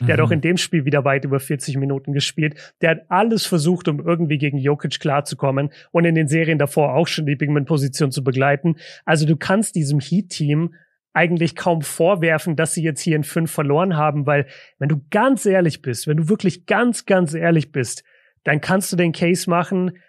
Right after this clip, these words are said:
Speaker 1: weil sie da auch nicht hingehört haben.
Speaker 2: Ja.
Speaker 1: Und das sag ich vor allem mit dem Hinblick auf dieses Game seven gegen die Celtics, dass sich da Tatum eben den Knöchel verletzt hat, weil das, also come on, diese drei Sie-, diese drei Niederlagen da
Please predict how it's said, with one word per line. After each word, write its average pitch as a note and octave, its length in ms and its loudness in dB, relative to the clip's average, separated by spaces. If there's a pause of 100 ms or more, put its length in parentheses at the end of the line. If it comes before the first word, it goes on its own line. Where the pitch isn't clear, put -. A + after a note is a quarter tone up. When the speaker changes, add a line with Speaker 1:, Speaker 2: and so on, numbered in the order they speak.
(280)
Speaker 1:
weil D3 200 -2
sie F3+ 120 2
da E3 140 2
auch F#3 140 4
nicht F3+ 160 -2
hingehört D#3 500 0
haben. A2+ 300 -6 (180)
Speaker 2:
Ja. G#2 220 -4
Speaker 1:
Und E3+ 120 4
das D#3+ 120 0
sag F#3+ 160 2
ich F#3+ 100 -2
vor - 300 0
allem G#3+ 420 4 (180)
mit E3 200 0
dem E3+ 100 2
Hinblick F3 480 2
auf D#3+ 140 0
dieses D3 320 -2
Game E3+ 260 0
seven E3 420 0
gegen D3 200 -2
die C#3+ 100 0
Celtics, E3+ 640 -2 (320)
dass E3+ 160 0
sich - 160 -2
da D#3+ 240 4
Tatum E3 440 0
eben D3 200 0
den C#3+ 100 0
Knöchel D3 320 -4
verletzt B2+ 400 -2
hat, C3 140 -2
weil D3+ 160 2 (500)
das, - 320 -2 (220)
also E3+ 220 0
come G3+ 260 0
on, C3 200 -2 (320)
diese D#3+ 200 0
drei F#3 340 0
Sie-, A3 300 -6
diese E3 260 0
drei F3 300 2
Niederlagen D#3 640 0
da A#2+ 320 -2